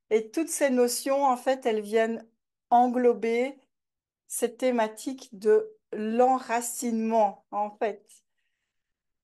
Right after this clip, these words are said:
Alors, est-ce que vous avez déjà entendu parler de cette notion d'enracinement ? Alors, Jessica, oui,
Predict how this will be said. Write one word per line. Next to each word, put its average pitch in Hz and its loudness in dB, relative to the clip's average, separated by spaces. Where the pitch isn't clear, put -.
Alors, 220 2
est-ce 247 0
que 311 0
vous 269 -2
avez 247 2
déjà 247 2
entendu 240 -4
parler 233 0
de 240 -14
cette 226 -4
notion 254 -6
d'enracinement ? 226 -4
Alors, 208 0
Jessica, 247 2
oui, 262 -2